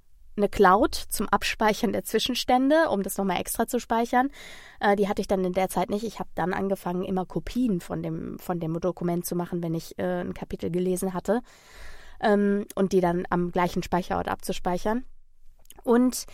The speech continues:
äh, der zweite Punkt ist, äh, ich kann das und ich kann auch abliefern, wenn mal was schief geht. Und das war total wichtig. Und das war eben so ein Anekdötchen, was ich auf jeden Fall immer erzählen werde, äh, weil ich in dem Moment,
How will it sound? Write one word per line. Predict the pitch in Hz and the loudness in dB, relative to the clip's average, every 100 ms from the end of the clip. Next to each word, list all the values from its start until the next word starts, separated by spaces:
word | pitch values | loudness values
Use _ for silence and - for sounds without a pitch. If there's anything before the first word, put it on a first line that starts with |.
| - - - - - | -16 -16 -18 -20 -4
äh, | 233 208 202 196 | 2 6 6 6
der | 208 196 | 4 4
zweite | 220 202 202 | 6 6 4
Punkt | - 185 - | -2 -2 2
ist, | 190 190 - - - | 2 2 0 -6 -6
äh, | 208 190 180 - | -2 0 -2 -4
ich | 190 | -8
kann | - 208 | 2 4
das | 170 180 - - | 4 0 -4 -6
und | 190 | -4
ich | 196 | -4
kann | - 185 | 0 0
auch | - | 2
abliefern, | 185 196 196 - 175 | 0 2 -2 0 -2
wenn | 175 | -2
mal | 175 170 | -2 -2
was | 170 | -4
schief | - 160 | -4 -6
geht. | - - | -8 -10
Und | - 180 | -6 0
das | 220 - | 2 2
war | 208 | 2
total | 190 190 - 185 175 | 0 -2 -2 0 0
wichtig. | 170 - - - - | -2 -4 -10 -10 -8
Und | 185 175 | -4 0
das | 185 185 | 0 0
war | 175 | -2
eben | 190 180 | -2 -2
so | 180 | 0
ein | 185 | -2
Anekdötchen, | 180 175 - 185 - 180 | -2 -4 -2 -4 -2 -2
was | 170 | -2
ich | - | -6
auf | 190 | -4
jeden | 185 185 | -2 -2
Fall | - - | -4 0
immer | 202 196 | 2 0
erzählen | - - 175 170 | -2 -2 -2 -2
werde, | 160 170 214 - - - - - - | -2 0 0 -2 -10 -10 -12 -12 0
äh, | 196 185 | 4 6
weil | 202 202 | 6 4
ich | |
in | 226 | 6
dem | 202 277 | 8 8
Moment, | 269 220 254 - | 8 6 2 0